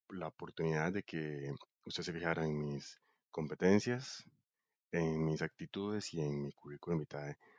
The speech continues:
tal cual, sin conocerme. Después de la primera llamada tuvimos como ese acercamiento en el cual usted logró validar lo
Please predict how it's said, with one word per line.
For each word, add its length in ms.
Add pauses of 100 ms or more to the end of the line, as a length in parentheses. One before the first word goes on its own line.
(140)
tal 160
cual, 320
sin 180
conocerme. 580 (920)
Después 320
de 60
la 60
primera 240
llamada 360
tuvimos 440 (340)
como 160
ese 80 (100)
acercamiento 680
en 60
el 160
cual 280
usted 520
logró 680 (260)
validar 680 (200)
lo 720